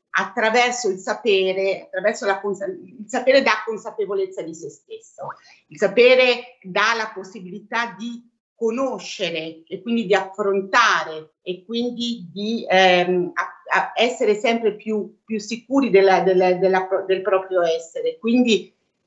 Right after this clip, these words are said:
eh, è tramite la cultura che si può combattere, eh, l'ignoranza, che si possono combattere tutti questi stereotipi,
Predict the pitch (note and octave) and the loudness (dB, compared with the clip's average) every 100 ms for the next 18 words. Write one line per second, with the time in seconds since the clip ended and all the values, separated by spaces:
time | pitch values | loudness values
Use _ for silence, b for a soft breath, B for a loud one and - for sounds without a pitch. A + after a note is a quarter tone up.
0 | _ - F#3 F#3+ - - A3+ A3+ - B3+ | _ 0 6 6 6 2 2 4 2 2
1 | C4 B3 G#3+ G#3 - G#3+ F3+ - A#3 F3+ | 2 0 0 0 -4 -10 -10 -12 -8 -6
2 | E3+ E3 E3+ - F3+ F3 G3 - F#3+ F#3 | -2 -2 -2 -8 -8 -8 -10 2 4 4
3 | F#3 - _ - G3 G3+ G3+ G3+ G3+ G#3+ | 0 -12 _ -4 -2 2 2 2 -2 -2
4 | F#3 F3+ F3 - - F#3 E3+ F3 _ _ | 0 -2 -4 -12 -6 -4 -4 -8 _ _
5 | _ F3 F#3 F#3 F#3+ G3+ A#3 F#3+ F#3+ F#3 | _ 0 2 4 4 4 4 2 -2 -12
6 | F3+ F3+ - F3+ G3 F#3 F#3 F3+ F#3 F#3 | -14 -12 -10 -8 -4 -4 -2 0 0 0
7 | F3+ F3+ F#3+ F#3+ F#4 - - - F3+ F#3+ | -6 -6 -10 -6 -6 -6 -14 -2 2 6
8 | A3 G3+ G3 F3+ F3 E3+ - | 6 4 0 -8 -8 -8 -10